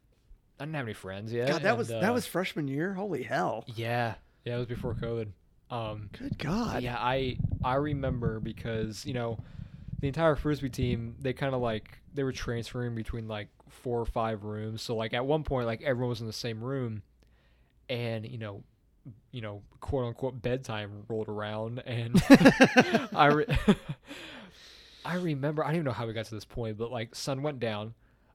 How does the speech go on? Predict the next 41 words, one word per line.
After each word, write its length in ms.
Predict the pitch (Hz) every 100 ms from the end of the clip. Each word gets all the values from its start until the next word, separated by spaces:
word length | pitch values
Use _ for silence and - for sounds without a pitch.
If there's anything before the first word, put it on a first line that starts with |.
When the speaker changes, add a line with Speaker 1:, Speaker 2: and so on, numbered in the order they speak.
| _
Speaker 1:
um, 440 | 127 117 110 110 - _ -
window 300 | 139 180 175
was 160 | 135
open 380 | 156 127 120 113
because 380 | 113 - 117 107
the 160 | 131
air 180 | 151 190
conditioner 600 | 208 202 135 - 113 98 - _ _ _ _ -
in 100 | 139
a 40 |
hotel 460 | 117 160 202 190 190
room 360 | 160 120 104 98 - _ _ -
couldn't 240 | 170 147
get 160 | 135 123
this 140 | 135
place 240 | - 127
cold 260 | - 131 113
enough 240 | 110 98 90 -
because 260 | 117 123
of 100 | 117
the 100 | 120
amount 240 | 117 120 113
of 200 | 101 110
dudes, 460 | 123 110 101 - 160
Speaker 2:
Oh, 40 |
I'm 40 | 156
Speaker 1:
sweaty, 160 | 139
Speaker 2:
sure. 220 | 120 - 156
Speaker 1:
sweaty 140 | 147 127
guys. 440 | 120 107 104 98
Speaker 2:
Ugh. 420 | 135 143 139 131
Speaker 1:
Yeah. 240 | 131 107 98 113 - -
Speaker 2:
Oh, 300 | 151 143 135
what 140 | 135
a 60 | 131
nightmare. 420 | 123 117 120 120 - _ _ _ _ _ _ _ -
Speaker 1:
So 220 | - 123
I'm 100 | 131
in 80 | 151
this 120 | 156 -
corner. 500 | - 117 107 110